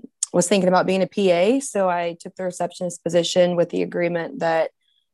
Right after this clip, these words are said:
I would be in the O R and rounding on patients, and, uh, started right out of college.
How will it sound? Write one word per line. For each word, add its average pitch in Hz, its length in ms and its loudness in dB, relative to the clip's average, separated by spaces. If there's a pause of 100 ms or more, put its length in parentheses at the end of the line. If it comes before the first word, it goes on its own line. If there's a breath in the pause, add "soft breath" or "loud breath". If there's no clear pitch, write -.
(200)
I 175 80 4
would 170 160 4
be 175 140 -2
in 165 80 -4
the - 120 -6
O 240 200 0
R 233 400 -2
and 185 120 -14
rounding 185 300 -10
on 175 160 -8
patients, 185 600 -2 (100)
and, 165 640 -2 (500)
uh, 175 160 2
started 180 380 0
right 175 220 4
out 185 160 2
of 180 120 -4
college. 185 680 -2